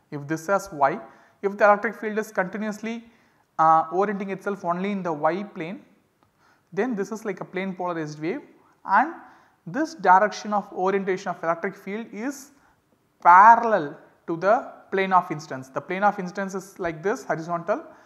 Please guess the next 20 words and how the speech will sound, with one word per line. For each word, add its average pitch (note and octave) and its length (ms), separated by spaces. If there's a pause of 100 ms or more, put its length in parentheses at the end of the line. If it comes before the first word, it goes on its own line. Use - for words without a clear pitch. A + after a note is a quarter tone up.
(280)
and F3 160
the E3+ 40
electric G#3 300
field G3+ 180
is F3 100
also F#3 320
vibrating F#3 680 (240)
parallel F#3 400
to C#3+ 160
it. A#2 140 (720)
Such - 600
orientation, F3 800 (520)
in D3+ 180
which A#3+ 320
the A3+ 240 (520)
orientation G3+ 500
of F#3 120
electric F3 320
field F#3+ 240
is A#3 260